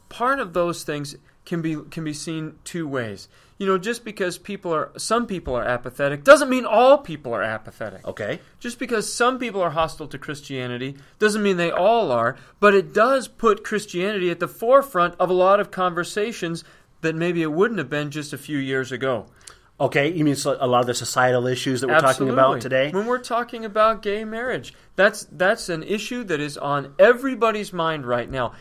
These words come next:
Speaker 1: And that issue is about Christianity.
Speaker 2: Yes.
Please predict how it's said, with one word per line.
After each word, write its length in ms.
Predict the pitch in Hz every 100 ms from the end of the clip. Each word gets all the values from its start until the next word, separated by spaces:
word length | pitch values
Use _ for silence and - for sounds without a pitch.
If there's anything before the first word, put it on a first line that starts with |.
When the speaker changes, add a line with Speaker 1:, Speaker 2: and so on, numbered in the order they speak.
| -
Speaker 1:
And 140 | 147 151
that 260 | 202 226
issue 460 | 220 226 - 262 277
is 200 | - 165
about 540 | 151 135 170 185 160 -
Christianity. 760 | 165 - - 135 143 123 104 - _ _
Speaker 2:
Yes. 360 | 107 107 -